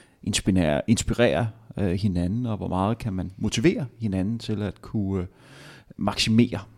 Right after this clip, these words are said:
i forhold til at blive den bedst mulige version af en selv? Er det noget, som I gør og snakker sammen indbyrdes om, at, øh, det kan være en basketspiller eller en fodboldspiller, der ligger og,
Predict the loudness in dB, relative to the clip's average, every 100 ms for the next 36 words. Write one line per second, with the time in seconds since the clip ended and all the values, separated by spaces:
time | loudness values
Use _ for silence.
0 | -20 -18 -14 -6 -4 -4 -4 -6 -6 -6
1 | -4 -4 -4 -2 0 0 -2 -4 -6 -6
2 | -6 -6 -8 -8 -10 -14 _ _ _ _
3 | _ _ _ _ _ _ _ _ _ _
4 | _ _ _ _ _ _ _ _ _ _
5 | _ _ _ _ _ -4 2 6 6 4
6 | 2 4 4 4 0 0 0 0 -4 -2
7 | 0 0 0 -4 -4 -4 -6 -6 -8 -8
8 | -10 -10 -8 -6 -4 -4 -6 -6 -8 -8
9 | -14 -8 -6 -4 -4 -6 -8 -6 -8 -10
10 | -10 -10 -10 -8 -8 -6 -8 -8